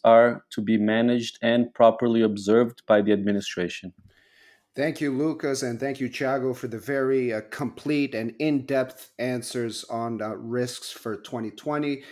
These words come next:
Speaker 2: I'd just like to close by, uh, noting a risk that, uh, neither of you mentioned, and I think it's especially noteworthy that it wasn't mentioned because it's something that, uh, sometimes gets a lot of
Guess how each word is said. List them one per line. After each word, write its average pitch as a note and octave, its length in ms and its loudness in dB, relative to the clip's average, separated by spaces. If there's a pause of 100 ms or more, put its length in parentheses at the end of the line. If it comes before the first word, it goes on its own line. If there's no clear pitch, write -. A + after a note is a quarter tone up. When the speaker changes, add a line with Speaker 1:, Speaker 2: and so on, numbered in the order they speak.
(200)
Speaker 2:
I'd C3 140 -4
just E3+ 180 -6
like F3 200 0
to D#3 80 -2
close D3+ 600 0
by, C3+ 460 2
uh, C3 80 -2
noting C3+ 720 0
a C3 100 -2
risk C3+ 580 -4
that, B2+ 300 -2
uh, A#2+ 160 -2
neither D3+ 460 -2
of B2+ 160 -2
you B2 140 0
mentioned, B2+ 580 -6
and A#2+ 140 -6
I A#2 80 -6
think C3 260 -6
it's B2 160 -6
especially C3+ 760 -4
noteworthy C3 720 -2 (460)
that C3 120 0
it B2 160 0
wasn't D3+ 460 0
mentioned B2 480 -4
because B2 320 -6
it's - 140 -8
something B2 400 -6
that, A#2+ 300 -4
uh, A#2+ 200 -2
sometimes B2+ 580 -4
gets B2+ 280 -6
a A#2+ 60 -6
lot A#2 240 0
of G#2+ 160 -6